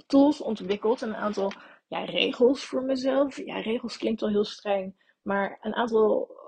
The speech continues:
eh, handvaten die ik oppak op het moment dat ik me eenzaam dreig te gaan voelen. Want eenzaam voelen op reis is natuurlijk niet leuk. Ehm, maar ik denk dat we er allemaal wel een keer mee te maken krijgen.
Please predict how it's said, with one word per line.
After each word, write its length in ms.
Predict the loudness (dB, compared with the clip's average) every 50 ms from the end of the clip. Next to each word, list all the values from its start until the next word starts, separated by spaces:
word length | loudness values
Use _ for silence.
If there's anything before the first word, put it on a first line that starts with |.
| -18 -18 -20 -20 _ -20
eh, 140 | -20 -20 -20 -20 -12
handvaten 640 | -4 -2 0 0 0 -2 -2 0 0 0 0 0 0
die 140 | 0 2 0
ik 220 | 0 -2 -4 -8 -6 _
oppak 720 | -2 -2 -2 -2 0 0 0 0 0 -4 -12 -20 -20 _ _ _ _ _ _ _
op 140 | 4 4 6
het 120 | 6 4
moment 420 | 2 0 0 0 -2 -2 -2 -2 0
dat 140 | 0 0 0
ik 100 | 0 -4
me 100 | -4 -2
eenzaam 360 | 0 -2 0 -2 -2 -6 -4
dreig 360 | -2 -2 -2 -2 -4 -8 -10
te 100 | -10 -8
gaan 180 | -8 -8 -10 -10
voelen. 340 | -8 -6 -6 -6 -8 -10 -14 -18 -20 -20 -20 -20 -20 -20 _ _
Want 220 | -2 0 0 0
eenzaam 720 | 0 2 2 4 4 4 2 2 0 -2 -4 -6 -8 -12 _ _ _ _ _
voelen 420 | _ -20 -4 0 2 4 4 4 2
op 120 | 2 0
reis 320 | 0 2 2 2 0 2
is 220 | 0 -2 -2 -2 0
natuurlijk 320 | 0 0 0 0 -2 -2
niet 120 | 0 2 4
leuk. 300 | 4 4 4 2 -2 -12 _ _ _ _ _ _ -20 -16 -10
Ehm, 520 | -6 -4 -2 -2 -2 -2 -2 -2 -4 -6 -6 -10 _ _ _ _ _ _ _ _ _ _ _ _ _ _ _ _ _
maar 520 | -14 -8 -4 -2 0 0 2 2 2 2
ik 80 | 2 2
denk 140 | 4 4 4
dat 100 | 4 4
we 80 | 2
er 60 | 2 4
allemaal 340 | 4 4 4 4 6 6
wel 100 | 6 6
een 60 | 4 2
keer 160 | 0 -2 -2
mee 180 | -2 -2 -4
te 100 | -4 -6
maken 260 | -8 -8 -8 -10 -10 -12
krijgen. 480 | -10 -8 -8 -6 -6 -8 -12 -16 -18